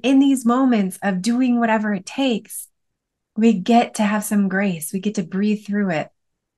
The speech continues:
For those of you who don't have one, I would highly suggest having a mantra, saying something to yourself over and over and over and over again. Earlier, I was on a coaching call and the person said her mantra was, "I'm excited.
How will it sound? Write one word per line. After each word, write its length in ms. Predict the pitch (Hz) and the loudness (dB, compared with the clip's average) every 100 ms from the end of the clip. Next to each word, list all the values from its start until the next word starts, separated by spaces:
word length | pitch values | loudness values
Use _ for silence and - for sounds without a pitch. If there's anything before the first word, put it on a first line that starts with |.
| _ _ _ _ _ | _ _ _ _ _
For 100 | 202 | -2
those 200 | 208 208 | 0 2
of 100 | 202 | 2
you 140 | 208 | 4
who 80 | 208 | 2
don't 240 | 196 196 190 | 2 0 0
have 300 | 180 185 208 | -2 -2 -2
one, 240 | 220 214 | -2 -2
I 60 | 190 | -4
would 120 | 185 | -4
highly 440 | 185 - 208 214 214 | -4 -6 -4 -4 -4
suggest 500 | 202 185 196 196 196 | -6 -4 -4 -4 -6
having 280 | 185 190 | -6 -4
a 40 | 180 | -4
mantra, 540 | 180 190 190 156 151 - _ _ | -2 -4 -4 -6 -8 -12 _ _
saying 380 | - 233 240 247 | -4 0 2 0
something 300 | 233 214 208 | 0 0 0
to 80 | 196 | 0
yourself 300 | 185 190 175 - - | -2 -6 -8 -10 -4
over 360 | 240 208 196 | -2 0 -2
and 120 | 190 - | -2 -2
over 340 | 233 208 190 | -4 -2 -4
and 140 | 180 - | -6 -6
over 320 | 220 214 202 | -6 -4 -6
and 100 | 180 202 | -8 -8
over 280 | 226 220 | -6 -4
again. 360 | 196 175 151 151 _ _ _ - | -6 -6 -8 -12 _ _ _ 0
Earlier, 340 | 220 226 214 | 2 4 4
I 100 | 208 | 2
was 120 | 202 | 2
on 80 | 202 | 0
a 60 | 190 | -2
coaching 360 | - 220 202 | -4 -4 -2
call 300 | 190 185 180 | -2 0 2
and 160 | 175 170 - _ _ _ - | 0 -2 -14 _ _ _ -6
the 380 | 185 180 - 208 | -2 -2 -4 -4
person 360 | 220 214 202 | -4 0 0
said 460 | 196 202 196 185 - | 2 2 2 0 -4
her 260 | - 190 202 | -6 -2 0
mantra 580 | 202 208 208 190 175 170 | 0 0 0 2 2 0
was, 280 | 175 165 - | -6 -8 -12
"I'm 160 | 190 226 | -2 -2
excited. 960 | 233 - - 214 262 240 147 147 180 | -2 -4 -4 -2 0 -2 -4 -6 -12